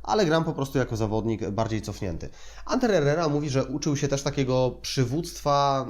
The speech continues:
od Wayne'a Rooneya, który żartował sobie po hiszpańsku, co ciekawe, z wieloma kolegami,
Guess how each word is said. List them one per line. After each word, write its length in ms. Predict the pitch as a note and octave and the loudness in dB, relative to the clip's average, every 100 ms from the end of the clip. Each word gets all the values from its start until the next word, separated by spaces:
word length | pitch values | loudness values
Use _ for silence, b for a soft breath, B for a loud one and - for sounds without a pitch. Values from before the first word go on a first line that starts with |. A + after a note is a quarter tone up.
| - | -4
od 300 | B2 A#2+ - - | -4 -4 -12 -10
Wayne'a 320 | - D#3 D3+ B2+ | 0 2 4 2
Rooneya, 500 | A2+ G#2+ G#2 A#2 C#3 - | 2 0 2 0 -2 -8
który 580 | B2 A2+ G#2+ G#2 G#2 | -4 0 2 0 0
żartował 400 | G#2 A2+ A#2 G#2+ | -2 -2 0 -2
sobie 200 | G#2+ A2 | 0 -2
po 120 | G#2 A#2+ | -2 -2
hiszpańsku, 540 | C3 - G2+ F2 F#2+ | -2 -2 -4 -4 -10
co 100 | F2+ | -12
ciekawe, 380 | - G#2+ G2+ G2 | -10 -6 -4 -2
z 60 | |
wieloma 280 | F#2+ G#2 G#2 | -2 -2 -4
kolegami, 520 | G#2 G#2 G2 G2+ C#3+ | -2 -2 -2 -2 -2